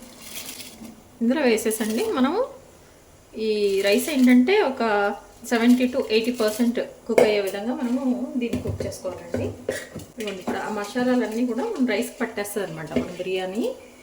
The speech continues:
స్పైసెస్ ఏ వేసాం కదండి, అట్లా అనమాట.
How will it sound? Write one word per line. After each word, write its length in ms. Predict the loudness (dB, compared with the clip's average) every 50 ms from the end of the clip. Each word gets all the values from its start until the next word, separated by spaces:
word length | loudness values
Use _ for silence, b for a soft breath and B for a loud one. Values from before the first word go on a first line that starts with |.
| B B B B -20 -20
స్పైసెస్ 760 | -14 -8 -6 -6 -6 -6 -10 -10 -10 -12 -12 -12 -12 -12 -10 -6
ఏ 140 | -6 -4 -4
వేసాం 320 | -4 -6 -6 -8 -10 -12 -12 -12
కదండి, 340 | -12 -12 -12 -10 -4 0 0 0 0 -2 -8 -14
అట్లా 220 | -14 -12 -12 -12 -12
అనమాట. 380 | -12 -14 -14 -14 -14 -14 -16